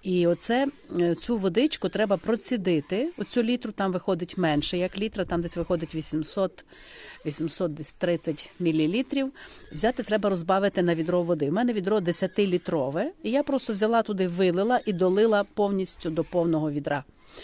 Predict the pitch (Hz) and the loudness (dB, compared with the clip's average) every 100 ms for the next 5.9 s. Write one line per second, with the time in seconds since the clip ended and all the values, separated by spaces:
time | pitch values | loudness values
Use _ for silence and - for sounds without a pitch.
0 | - - - 302 - 247 226 196 - 202 | -16 -6 2 4 6 4 2 0 2 2
1 | 185 160 170 240 - - 214 190 180 170 | 2 0 2 0 0 -2 0 2 2 0
2 | 160 180 170 156 151 175 160 156 147 - | 0 2 2 2 -2 -2 2 2 0 -6
3 | - - 226 196 180 - 190 151 - 147 | -20 -4 -2 0 -2 0 -2 -2 -2 -2
4 | 160 160 160 160 156 143 - 175 170 170 | 0 0 0 2 2 0 -4 -6 -2 -2
5 | 147 151 170 147 143 - 156 135 139 | 0 -2 0 -2 -2 -2 -2 -2 -6